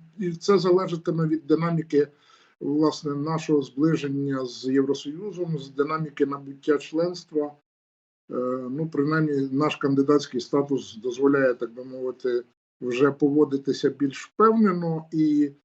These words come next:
е, більш, е, і вимагає більшої відповідальності. Тому, е, та спішка, з якою, як пиріжки, склепали, спекли ці законопроекти,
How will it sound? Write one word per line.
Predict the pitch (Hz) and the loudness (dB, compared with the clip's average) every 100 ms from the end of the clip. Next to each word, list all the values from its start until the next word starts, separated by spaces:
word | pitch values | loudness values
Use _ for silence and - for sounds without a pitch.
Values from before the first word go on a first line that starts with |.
| _ _ _ - | _ _ _ -6
е, | 139 139 135 | -2 -2 -2
більш, | 139 170 156 170 | -4 -4 -4 2
е, | 156 156 151 | 2 4 0
і | 170 | 0
вимагає | 156 170 165 185 | 0 0 0 0
більшої | 165 165 - 165 | -2 -4 -4 -4
відповідальності. | 156 160 151 156 160 135 110 113 - - | -4 -4 -2 0 0 0 -2 -6 -12 -6
Тому, | 160 160 180 180 - _ _ _ _ - | -2 0 2 0 -4 _ _ _ _ -8
е, | 139 147 147 | -2 0 0
та | 147 175 | 2 0
спішка, | 160 - 202 175 - 143 | 0 -2 -2 0 2 2
з | 151 | 2
якою, | 160 160 156 | 2 6 6
як | 156 - | 4 0
пиріжки, | - 156 151 - 147 | -2 -2 -4 -6 -6
склепали, | 139 - - - 143 147 151 135 131 | -6 -12 -18 -8 -6 -4 -4 -6 -6
спекли | 127 - 147 151 143 | -8 -8 -6 -4 -4
ці | 139 151 | -6 -8
законопроекти, | 139 143 160 160 208 233 240 - 170 | -6 -6 -6 -4 -2 -4 -4 0 0